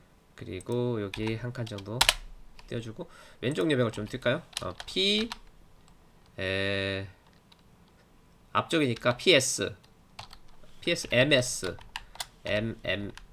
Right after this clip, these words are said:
엠 에스, 엠에스 오. S는 스타트 앞쪽이란 뜻이죠.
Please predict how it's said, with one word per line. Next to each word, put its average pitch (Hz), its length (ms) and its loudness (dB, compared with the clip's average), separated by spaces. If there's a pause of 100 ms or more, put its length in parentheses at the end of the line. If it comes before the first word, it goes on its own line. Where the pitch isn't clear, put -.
(120)
엠 117 440 0
에스, - 500 -4 (1500)
엠에스 151 840 -2 (300)
오. 123 200 4 (1300)
S는 135 440 0
스타트 127 800 -2 (520)
앞쪽이란 107 520 -6
뜻이죠. - 400 -10